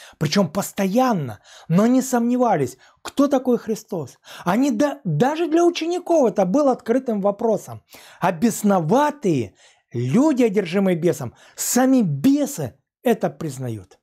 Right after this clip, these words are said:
Второе, когда я смотрю на эту историю, вот эта история описывает прямое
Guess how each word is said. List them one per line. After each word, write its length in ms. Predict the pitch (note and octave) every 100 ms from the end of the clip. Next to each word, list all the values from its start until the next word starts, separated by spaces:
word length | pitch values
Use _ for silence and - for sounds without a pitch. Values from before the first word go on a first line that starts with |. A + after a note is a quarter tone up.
| _ _ _ _ _ _ _ - _
Второе, 640 | - G#3+ D4 D4+ F3+ A2+
когда 300 | - C3 D#3+
я 40 |
смотрю 380 | D3+ D3+ C#3 G#3
на 160 | B3+ A3
эту 180 | G#3 F3+
историю, 460 | - - A2 F#2 _ _ _ _ _ _ _ _ _ _ _ _ _
вот 160 | C#3 A3+
эта 240 | A3+ G3
история 560 | D3+ - D4 B3 B2 - - -
описывает 720 | C3+ C3 A#3+ A#3 F#3 C#3+ -
прямое 920 | - D3 D#3 C#3+ D#3+ C4 D4 F3 G#2+